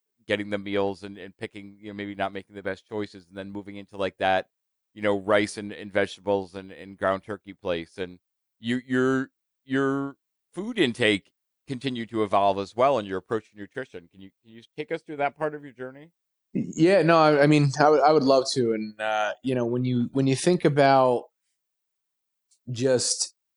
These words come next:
Speaker 2: you know, the, the two things that come to mind with nutrition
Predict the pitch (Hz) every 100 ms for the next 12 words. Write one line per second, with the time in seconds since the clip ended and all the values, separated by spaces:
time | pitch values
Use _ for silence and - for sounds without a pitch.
0 | _ _ _ _ _ _ _ _ _ -
1 | 135 120 110 120 120 113 98 - - 139
2 | 123 - 185 165 143 139 135 139 123 120
3 | 120 117 107 117 - 131 120 120 107 101